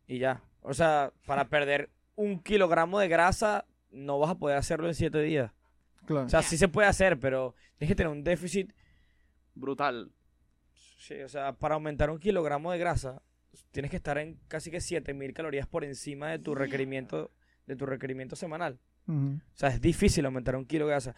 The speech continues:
Speaker 1: Hay gente que se va de viaje a la playa y llega, "Ah, engordé dos kilos". Sí, no, engordaste
Speaker 2: Ujú.
Speaker 1: dos kilos en comida, glucógeno y agua, no en grasa.
Speaker 2: Claro.
Speaker 1: ¿Entiendes? Es muy di-, es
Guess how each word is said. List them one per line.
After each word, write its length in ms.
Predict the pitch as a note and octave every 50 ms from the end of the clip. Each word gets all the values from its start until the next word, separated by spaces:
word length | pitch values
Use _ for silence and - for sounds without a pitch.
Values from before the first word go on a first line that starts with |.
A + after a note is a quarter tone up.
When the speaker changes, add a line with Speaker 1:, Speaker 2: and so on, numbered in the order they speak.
| - - -
Speaker 1:
Hay 80 | C3+
gente 160 | D3+ E3 D#3+ F#3
que 60 | G3
se 100 | - F3
va 80 | D3+ D3+
de 60 | D#3
viaje 160 | F3 F3 G3
a 40 | F#3+
la 120 | E3+ D3+
playa 200 | C3+ E3 F3+ F#3+
y 40 | F#3
llega, 340 | E3+ D#3+ E3 E3+ G3 G#3+ A3
"Ah, 60 | A3
engordé 280 | A3 G3+ F#3 F#3 F3 F3
dos 140 | F#3 F#3 -
kilos". 340 | - A3+ G#3 E3 C3+ A#2 _ _ _ _ _ _ _ _ _
Sí, 220 | - - F3 F#3
no, 140 | F3 D#3+ C#3+ -
engordaste 360 | - C#3+ C3+ - D3+ C#3 E3+
Speaker 2:
Ujú. 60 | F3+
Speaker 1:
dos 80 | F3+ -
kilos 260 | - F#3 F#3+ F#3+ F3+
en 140 | G3 F3+ D3
comida, 460 | - E3+ D#3+ D3+ D#3+ E3 F3 F3+ F#3
glucógeno 600 | F3 E3+ E3 D#3 C3 D#3+ E3 D3 F3+ F#3 F3+ F3
y 120 | D#3+ D3 D#3+
agua, 420 | E3 D#3 C#3+ C3 C3+ C3 A#2 - _ _ _ _ _ _ _ _ _ _ -
no 280 | - C#3+ D3+ D#3 D3+ D3+
en 180 | D3+ D3+ C#3
grasa. 500 | C3 D#3 E3+ E3+ - - - C3+ A#2 - _ _ _ _ _ _ _ -
Speaker 2:
Claro. 260 | - D#3 C#3 B2+ - -
Speaker 1:
¿Entiendes? 380 | - C#3 F3+ F#3 D#3+ C3+ A#2 - _ _ _ -
Es 100 | C#3 C3
muy 160 | D3 D#3 D#3+
di-, 160 | D#3 E3+ D#3+ -
es 180 | C#3+ B2 B2